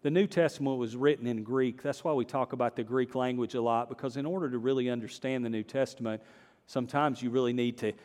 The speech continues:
dig a little bit into the nuances of the Greek language it was written in. And in Greek, when, when, when John wrote, "In him was life,"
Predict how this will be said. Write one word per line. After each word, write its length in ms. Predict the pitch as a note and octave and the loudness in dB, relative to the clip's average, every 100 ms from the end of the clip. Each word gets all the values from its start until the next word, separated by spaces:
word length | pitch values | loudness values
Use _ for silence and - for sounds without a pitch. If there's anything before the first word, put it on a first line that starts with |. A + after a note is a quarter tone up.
| - - | -20 -2
dig 280 | A#2+ D3+ B2+ | 6 6 6
a 40 | |
little 260 | A#2+ B2 A#2+ | 2 2 2
bit 280 | A#2+ B2+ B2+ | 4 4 2
into 340 | B2+ A#2+ B2+ | -2 0 -2
the 140 | A#2 | -2
nuances 680 | A2+ C3 C#3+ C3 - B2 A2 | 0 2 2 0 -2 -2 -2
of 220 | - B2 A#2 | 0 -2 0
the 100 | A2 | -2
Greek 300 | B2 A#2 A#2+ | 0 -2 -2
language 420 | A#2+ B2 A#2 A#2 | -2 -2 -2 -2
it 60 | |
was 200 | A#2+ G2 | -2 -4
written 340 | A#2+ C3+ D3+ A2+ | 0 0 0 -6
in. 280 | G2+ G#2 G#2+ _ _ _ _ _ _ - - | -6 -6 -10 _ _ _ _ _ _ -6 0
And 120 | C#3 | 4
in 120 | C#3+ | 4
Greek, 340 | B2+ F3+ E3+ C#3+ | 6 6 4 2
when, 140 | C3 C3 | -2 0
when, 340 | C3 B2+ C3 - - _ | 0 0 -4 -14 -20 _
when 220 | C3+ C3+ | -2 -2
John 340 | B2 E3 G3 F3+ | 2 2 4 4
wrote, 280 | D#3+ C#3 C3+ | 6 4 4
"In 200 | D#3 D#3 | 0 2
him 320 | B2 D#3 C#3+ | 0 0 2
was 220 | B2 A2+ | 0 0
life," 720 | B2+ B2 C3 G#2 G2 - - | 2 4 4 2 -4 -12 -20